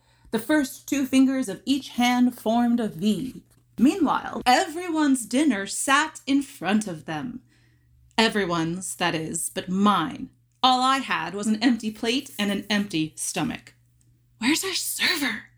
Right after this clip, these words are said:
I whispered. The beachside diner was packed. Did they run out of food? Beckman dropped his pose and glared at me so fiercely my cheeks glowed from the heat. "Sorry," I mumbled.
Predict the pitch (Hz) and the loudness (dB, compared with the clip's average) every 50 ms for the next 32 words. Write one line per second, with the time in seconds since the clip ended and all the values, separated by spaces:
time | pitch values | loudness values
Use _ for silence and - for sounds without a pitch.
0 | _ _ _ - 180 170 156 160 156 - - 180 - 151 147 - _ _ _ _ | _ _ _ -4 -4 -4 -4 -4 -6 -6 -6 -6 -8 -8 -10 -14 _ _ _ _
1 | _ _ _ _ _ _ _ - 202 202 214 240 262 - - 247 226 208 185 156 | _ _ _ _ _ _ _ -4 0 4 4 4 4 2 0 -2 -2 -2 -2 -2
2 | - 190 185 190 180 170 160 151 156 151 - - _ - - - 196 - - - | 0 0 0 0 -2 -6 -6 -6 -8 -8 -10 -12 _ -8 -2 0 0 0 0 -6
3 | - - - - - _ _ _ _ _ _ _ _ _ _ _ - 185 - 175 | -14 -20 -20 -20 -20 _ _ _ _ _ _ _ _ _ _ _ -6 -4 -2 -4
4 | - - - 254 240 226 214 - - - - 220 214 220 247 294 302 302 - _ | -2 2 2 2 4 2 0 -4 -2 2 2 4 4 4 2 0 0 -2 -8 _
5 | _ _ _ _ _ _ _ _ _ _ _ _ _ _ _ _ _ _ _ - | _ _ _ _ _ _ _ _ _ _ _ _ _ _ _ _ _ _ _ 2
6 | 262 269 254 254 226 214 196 170 202 202 202 202 - 208 180 - - - 202 196 | 2 2 2 0 -2 -2 -4 -2 2 2 2 2 0 -4 -10 -10 -6 -2 0 0
7 | 190 180 170 160 156 - - 190 180 175 - 180 175 175 180 180 180 180 - - | 0 0 -2 -4 -6 -8 -8 -6 -6 -4 -4 -2 0 0 0 0 0 -2 -2 -2
8 | 165 165 - - 220 214 - - - - 202 185 190 202 196 - - 175 160 151 | -4 -2 -2 -2 -2 -2 -4 -8 -4 0 0 0 0 0 -4 -4 -4 -2 -2 0
9 | 156 170 170 160 - - - 208 196 - - - - - 180 165 165 170 165 165 | 0 -2 -2 -4 -4 -4 -2 -2 -2 -4 -8 -12 -10 -6 -2 0 0 0 0 -2
10 | - - 170 170 175 165 160 - 175 160 147 - - - _ _ _ _ - - | -4 -4 -4 -2 -2 -4 -6 -6 -6 -6 -6 -8 -10 -16 _ _ _ _ -20 -20
11 | _ _ _ _ _ _ _ _ _ _ _ _ _ - - - 220 233 233 220 | _ _ _ _ _ _ _ _ _ _ _ _ _ -18 -8 -4 -2 0 2 4
12 | 214 214 220 220 214 214 214 214 - _ _ _ _ _ _ _ _ _ - 170 | 4 4 4 2 0 -4 -6 -10 -14 _ _ _ _ _ _ _ _ _ -6 -4
13 | 170 165 160 156 151 156 151 156 147 - | -2 0 0 0 0 -2 -4 -6 -8 -12